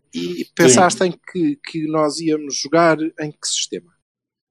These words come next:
Speaker 2: Quatro, quatro dois quatro.
Speaker 1: Ok, portanto o normal, certo?
Speaker 2: Sim.
Speaker 1: Ok, portanto não estou muito bem a ver.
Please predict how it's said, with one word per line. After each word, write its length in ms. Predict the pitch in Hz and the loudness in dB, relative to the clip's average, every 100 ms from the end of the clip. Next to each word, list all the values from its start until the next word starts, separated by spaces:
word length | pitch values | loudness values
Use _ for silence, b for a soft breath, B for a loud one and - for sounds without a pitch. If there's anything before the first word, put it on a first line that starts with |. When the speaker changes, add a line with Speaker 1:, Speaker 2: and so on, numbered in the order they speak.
| _ _ _ | _ _ _
Speaker 2:
Quatro, 680 | - 143 147 143 127 110 - | 2 4 4 2 -2 -4 -2
quatro 340 | - 143 127 | 4 4 4
dois 200 | 107 117 | 2 2
quatro. 460 | - - 92 - - _ _ _ _ _ _ _ _ _ - _ | 0 -6 -8 -10 -20 _ _ _ _ _ _ _ _ _ -20 _
Speaker 1:
Ok, 300 | - - 92 - | -18 -8 -8 -8
portanto 260 | - 113 - | -8 -8 -2
o 40 | |
normal, 380 | 151 202 240 208 | 2 4 6 4
certo? 380 | - 156 - - _ _ _ _ - B B | 4 0 0 -10 _ _ _ _ -20 B B
Speaker 2:
Sim. 840 | - - 95 92 98 104 - - - _ _ _ _ _ _ - | -20 -10 -4 0 0 0 -2 -12 -18 _ _ _ _ _ _ -12
Speaker 1:
Ok, 220 | - 98 - B B _ | -8 -8 -10 B B _
portanto 340 | - - 339 - _ _ _ | -10 -2 -2 -2 _ _ _
não 200 | 180 180 | 0 0
estou 280 | 180 226 151 | 4 4 4
muito 440 | 170 262 233 - | 4 0 0 -6
bem 260 | 113 135 185 | -6 0 2
a 40 | |
ver. 580 | 196 156 214 185 170 175 | 4 4 6 4 2 -8